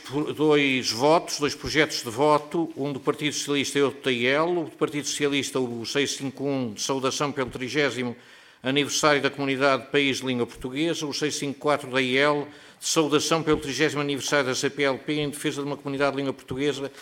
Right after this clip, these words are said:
assente na liberdade, na democracia e nos direitos humanos. Uma vez que,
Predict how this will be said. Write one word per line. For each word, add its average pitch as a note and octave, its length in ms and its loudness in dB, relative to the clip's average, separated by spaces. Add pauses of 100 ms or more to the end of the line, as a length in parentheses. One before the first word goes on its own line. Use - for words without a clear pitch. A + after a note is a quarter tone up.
(340)
assente C3+ 340 0
na D3+ 80 2
liberdade, C#3 480 2
na C#3+ 80 0
democracia C3 520 -4
e - 20 -2
nos C#3 100 -2
direitos D3 320 0
humanos. A2+ 640 0
Uma C3 160 -4
vez D#3 300 -2
que, B2+ 440 0